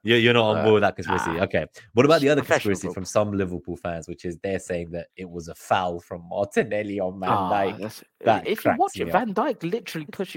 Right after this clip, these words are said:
Speaker 1: Van
Speaker 2: like,
Speaker 1: Dijk pushed
Speaker 2: uh,
Speaker 1: him,
Speaker 2: sorry, it
Speaker 1: and
Speaker 2: was,
Speaker 1: then
Speaker 2: it
Speaker 1: it,
Speaker 2: wasn't even
Speaker 1: yeah.
Speaker 2: a push. It was just shoulder to shoulder. It
Speaker 1: But that's what I
Speaker 2: doesn't
Speaker 1: mean. So from what I saw, Van Dijk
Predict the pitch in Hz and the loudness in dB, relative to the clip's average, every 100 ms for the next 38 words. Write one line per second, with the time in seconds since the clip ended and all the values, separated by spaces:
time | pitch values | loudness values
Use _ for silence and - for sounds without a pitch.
0 | - 156 226 185 - 254 180 - 151 226 | 4 4 6 2 2 4 4 4 0 2
1 | 202 165 107 127 123 123 170 214 196 151 | 4 4 4 0 0 0 0 -2 -2 0
2 | 127 85 208 - 110 151 170 - _ - | -2 -2 -8 -10 -12 -12 -16 -20 _ -10
3 | 226 208 170 175 208 190 71 113 135 139 | -8 -6 -8 -8 -8 -6 0 4 4 4
4 | 135 - 120 - 156 190 185 156 143 101 | 0 0 0 2 2 2 -2 -2 -2 -2
5 | 90 120 135 127 113 80 90 | -2 -2 -2 0 0 -2 -8